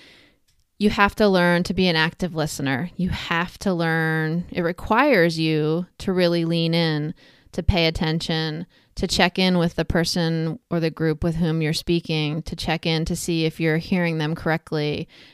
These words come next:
and to have them recalibrate if you're not, right? So it's, it's this ability to, to be in the space with someone, to be empathetic, to ask curious questions and learn and understand better,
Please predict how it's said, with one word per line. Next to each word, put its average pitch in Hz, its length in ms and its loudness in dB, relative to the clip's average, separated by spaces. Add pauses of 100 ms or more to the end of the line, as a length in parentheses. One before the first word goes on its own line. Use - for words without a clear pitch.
(140)
and 160 180 -2
to 170 120 -4
have 160 260 -4
them 160 200 -2
recalibrate 151 640 0
if - 160 -6
you're 151 100 -2
not, - 460 -4
right? 175 400 0
So 175 220 2
it's, 165 260 0 (460)
it's - 160 -8
this 247 160 0
ability 214 540 6
to, 160 580 0
to - 120 -6
be 170 200 -2
in 208 300 4
the 208 100 4
space 165 480 0
with 165 100 0
someone, 156 520 -2
to 160 100 -8
be 165 100 -2
empathetic, 151 600 -4 (180)
to - 220 -8
ask 185 500 0
curious 175 640 2
questions 160 760 -2
and 170 240 -4
learn 165 380 0
and 156 120 -4
understand 165 720 -4
better, 160 460 0